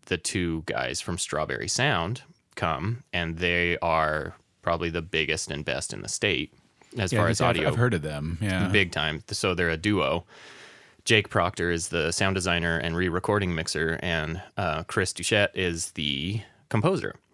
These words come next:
Speaker 1: And my girlfriend just raised her hand out of nowhere and just said, "Do you take internships?"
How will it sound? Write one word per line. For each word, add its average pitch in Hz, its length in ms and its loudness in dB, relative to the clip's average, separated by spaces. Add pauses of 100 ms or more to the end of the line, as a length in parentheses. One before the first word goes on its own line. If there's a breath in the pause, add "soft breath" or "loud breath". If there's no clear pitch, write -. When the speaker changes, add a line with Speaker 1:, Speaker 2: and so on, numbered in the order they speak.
(440 loud breath)
Speaker 1:
And 85 540 2 (240)
my 95 140 0
girlfriend 92 480 0 (200)
just 95 260 -2
raised 95 340 0
her 82 80 0
hand 110 340 2
out 85 140 2
of 80 80 -2
nowhere 80 340 0
and 95 80 0
just 82 180 -4
said, 78 280 -2 (420)
"Do 101 80 0
you 92 160 0
take - 400 -4
internships?" - 840 -2